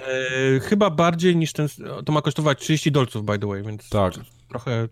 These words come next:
Speaker 1: trochę wysoka cena jak na takie małe urządzenie, ale to bardziej jest ciekawe dla mnie ze względu na to, że czy to jest droga, którą, e, Sony pójdzie też w nowym kontrolerze do PlayStation pięć? Czyli,
Speaker 2: Hmm.
Speaker 1: że będą już wbudowane łopatki i wyświetlacz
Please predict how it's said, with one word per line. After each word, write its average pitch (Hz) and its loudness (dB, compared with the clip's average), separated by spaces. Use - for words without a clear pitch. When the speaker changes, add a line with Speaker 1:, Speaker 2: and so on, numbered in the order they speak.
Speaker 1:
trochę 113 -2
wysoka 120 0
cena 113 0
jak 104 -2
na 107 -4
takie 110 -4
małe 110 -2
urządzenie, 110 -4
ale 156 2
to 147 0
bardziej 160 4
jest 160 2
ciekawe 151 2
dla 143 4
mnie 143 4
ze 139 2
względu 139 2
na 135 2
to, 139 2
że 135 2
czy 127 -8
to 139 2
jest 135 4
droga, 127 2
którą, 123 -4
e, 117 -2
Sony 123 -2
pójdzie 120 2
też - -4
w 113 -14
nowym 117 -2
kontrolerze 123 -2
do 147 -4
PlayStation 127 -6
pięć? 180 -4
Czyli, 120 0
Speaker 2:
Hmm. 87 -2
Speaker 1:
że 127 -8
będą 131 2
już 127 -6
wbudowane 127 2
łopatki 127 0
i 117 0
wyświetlacz 127 0